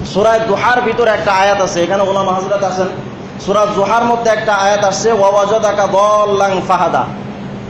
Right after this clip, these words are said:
আল্লাহ পাক তার রাসূলকে বলছেন, "হে রাসূল, আমি আপনাকে দল হিসেবে পাইছি, এরপর আপনাকে হেদায়েত দান করছি।" এই দল্লান শব্দের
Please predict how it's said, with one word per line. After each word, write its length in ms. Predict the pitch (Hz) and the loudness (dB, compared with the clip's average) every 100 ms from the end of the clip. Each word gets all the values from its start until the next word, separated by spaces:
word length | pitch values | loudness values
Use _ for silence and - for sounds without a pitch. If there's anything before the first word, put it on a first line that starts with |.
| - | -4
আল্লাহ 280 | 180 208 208 | 0 2 2
পাক 120 | 220 214 | 2 0
তার 140 | 214 202 | 0 0
রাসূলকে 380 | - 233 233 | 0 0 0
বলছেন, 300 | 214 214 220 | 0 0 2
"হে 160 | 208 214 | 2 2
রাসূল, 320 | 214 214 226 | 2 0 0
আমি 160 | 202 208 | 2 2
আপনাকে 400 | 202 208 208 214 | 0 0 0 0
দল 520 | 160 196 208 214 214 190 | 2 4 4 4 4 2
হিসেবে 280 | 196 214 196 | 0 0 0
পাইছি, 360 | 170 151 139 - - - - - | 0 -2 -6 -10 -12 -14 -14 -2
এরপর 340 | 190 226 240 240 | 2 2 2 2
আপনাকে 400 | 226 226 226 214 | 0 0 0 0
হেদায়েত 380 | 185 196 202 196 | 0 0 0 0
দান 200 | 170 160 | -4 -4
করছি।" 260 | 143 - - - - - - - - - - 170 | -6 -8 -12 -12 -12 -12 -12 -12 -12 -14 -10 -2
এই 180 | 214 262 220 | 0 0 0
দল্লান 540 | 214 233 240 262 269 | 2 2 2 0 0
শব্দের 460 | 254 233 233 233 240 | 0 0 0 0 0